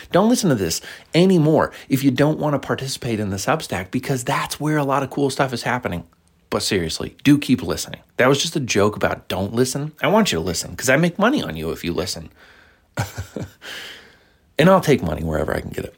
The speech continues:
The more money I get, the more I can put into advertising the podcast, the more money I can put into selling books into bookstores, the more money that I can put into creating the author life that I am looking for. So absolutely listen and don't do anything. Just be lazy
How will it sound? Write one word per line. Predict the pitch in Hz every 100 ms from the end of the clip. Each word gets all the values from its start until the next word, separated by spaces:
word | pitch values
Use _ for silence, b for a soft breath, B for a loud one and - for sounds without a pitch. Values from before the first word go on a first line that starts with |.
| B B -
The |
more | 135 170
money | 165 156
I | 143
get, | 123 120
the | 107
more | 110 117
I | 110
can | 107 95
put | - 95
into | 92
advertising | 87 92 80 - 87 87
the | 82
podcast, | - 98 95 98 95
the | -
more | 104 113 110
money | 107 104 98
I | 90
can | 104 90
put | 101 -
into | 87 92
selling | - 95 92
books | 92 87 -
into | 87
bookstores, | 85 90 - 95 90 - B B
the | 180
more | 190
money | 127 90 87 71 - _ -
that | 101 -
I | 90
can | - 82
put | - 92 -
into | 92 87 95 - 85 85 B B
creating | - - 104 - 87 98 82 85 -
the | 104 -
author | 95 85 - 85
life | 82 85 -
that | - -
I | 95
am | 90 87
looking | 92 98 92
for. | - 92
So | - -
absolutely | 147 147 - 95 87 85
listen | 98 123 135 127
and | - 107
don't | 123 131 110
do | 113 113 -
anything. | 104 107 90 82 82
Just | 104 -
be | 131
lazy | 101 104 120 120 120 117